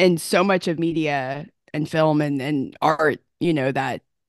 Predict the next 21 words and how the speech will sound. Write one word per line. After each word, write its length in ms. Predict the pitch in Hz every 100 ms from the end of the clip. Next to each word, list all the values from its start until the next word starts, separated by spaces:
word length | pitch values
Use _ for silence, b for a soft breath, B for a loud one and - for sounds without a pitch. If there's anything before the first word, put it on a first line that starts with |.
| -
appeals 520 | 165 - 175 165 -
to 100 | 170
the 120 | 131
masses 840 | 135 135 139 165 131 123 120 101 -
is, 500 | 147 143 131 - -
is 180 | 139 151
safer 560 | - 180 165 160 147 127
or 140 | 151
more 220 | 151 123
tame 420 | - - 165 156
in 140 | 131 -
that 180 | - -
way. 240 | - - - - b b b -
And 640 | - 170 160 151 147 - _ _ _ _ -
I 100 | 226
think 140 | 381
that's 200 | 214 -
totally 480 | - - 214 170 147
fine. 320 | - 190 -
Like, 120 | - -
I 200 | 214